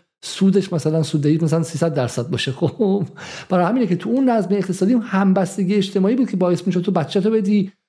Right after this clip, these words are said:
از خونت هم بزنی، غذا رو بفرستی به جبهه و با بقیه شهر هم به شکلی در اون اتحاد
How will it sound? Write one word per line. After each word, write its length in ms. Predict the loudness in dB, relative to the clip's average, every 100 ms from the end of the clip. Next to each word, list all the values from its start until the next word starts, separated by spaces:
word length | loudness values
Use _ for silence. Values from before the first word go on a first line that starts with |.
| -6
از 140 | -4 -2
خونت 360 | 0 2 2
هم 100 | 2
بزنی، 300 | 2 2 2 2
غذا 240 | 2 2
رو 80 | 2
بفرستی 340 | 0 -2 -2
به 100 | 0
جبهه 580 | 0 -2 -2 0 2 0 -6 -8 -2 0
و 200 | 0 2
با 160 | 0
بقیه 460 | 2 0 2 2 2
شهر 340 | 0 -2 -2
هم 280 | -2 -2 0
به 100 | 0
شکلی 200 | -2 0
در 140 | 0 0
اون 280 | 0 0
اتحاد 480 | 0 -2 0 0 2